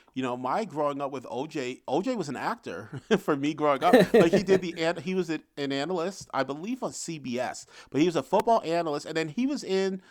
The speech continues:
Speaker 1: the, um, what's the movie with Leslie Nielsen? Uh, the Naked Gun movies.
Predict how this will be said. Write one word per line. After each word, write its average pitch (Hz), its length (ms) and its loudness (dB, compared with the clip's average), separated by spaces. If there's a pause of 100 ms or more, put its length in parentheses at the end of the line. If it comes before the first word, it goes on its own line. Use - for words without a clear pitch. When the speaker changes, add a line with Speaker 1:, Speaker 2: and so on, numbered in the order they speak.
(260)
Speaker 1:
the, 170 280 -4
um, 175 500 2 (460)
what's - 160 -2
the 262 100 2
movie 208 320 2
with 180 160 2
Leslie 180 400 -2
Nielsen? 165 640 -2 (340)
Uh, 147 160 8
the 143 140 2
Naked 190 360 0
Gun 233 280 6
movies. 110 560 -6